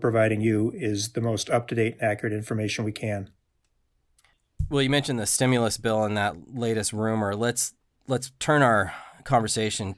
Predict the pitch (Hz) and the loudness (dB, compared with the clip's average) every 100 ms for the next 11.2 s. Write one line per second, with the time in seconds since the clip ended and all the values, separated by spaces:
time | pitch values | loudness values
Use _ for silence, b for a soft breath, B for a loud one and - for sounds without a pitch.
0 | - 131 120 101 98 - 104 101 - 98 | -4 -2 0 0 -2 -6 -6 -2 -2 -2
1 | 95 92 - 104 98 95 95 98 107 92 | -4 -4 -4 -2 -2 -2 -4 -6 -6 -4
2 | 95 92 92 90 87 - 87 - - 82 | -4 -2 -2 -4 -8 -10 -4 -4 -4 -8
3 | 73 69 - _ _ _ _ _ _ 139 | -10 -12 -20 _ _ _ _ _ _ -6
4 | 120 120 120 123 - 147 139 131 123 120 | -2 0 0 0 4 4 4 0 -2 0
5 | 156 139 139 131 151 - 127 120 - 127 | 2 4 4 4 2 4 2 2 -2 0
6 | 113 117 131 120 127 123 120 131 120 120 | 0 0 -4 -4 2 2 2 0 0 0
7 | 123 120 117 117 113 117 - 117 117 113 | 2 4 4 6 4 2 0 2 2 0
8 | - 117 117 110 104 - _ _ - 110 | 0 2 2 2 -2 -6 _ _ -4 -2
9 | 107 - 123 151 127 110 110 107 104 - | -2 -2 0 0 0 0 0 0 -4 -2
10 | 123 113 - 110 - - 113 110 107 113 | 0 0 -2 -4 -6 -4 -2 -2 -2 -2
11 | 104 | -2